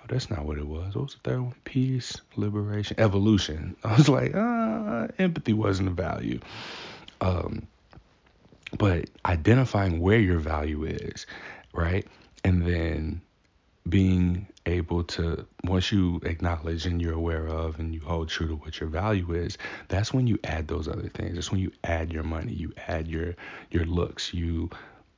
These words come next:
well, you can't add height or inches. <laughs> I mean, you can add inches and height, but it's, it's not, it's less natural that way.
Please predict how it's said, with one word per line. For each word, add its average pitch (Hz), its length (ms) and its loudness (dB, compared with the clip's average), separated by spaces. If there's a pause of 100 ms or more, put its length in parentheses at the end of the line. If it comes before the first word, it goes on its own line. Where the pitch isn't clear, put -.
(240)
well, 85 140 0
you 85 100 0
can't 85 240 0
add 82 260 0
height 80 380 -4
or 80 320 -2
inches. - 480 -6 (200)
<laughs> - 200 -8
I 95 400 10
mean, 98 720 0
you 113 100 -4
can 147 320 2
add 127 360 0 (420)
inches 110 340 2
and 104 100 0
height, 95 360 2
but - 240 -6
it's, - 920 -4
it's - 180 -4
not, 95 220 -2
it's 98 160 0
less 101 260 2
natural 90 520 -4
that - 200 -2
way. - 220 -4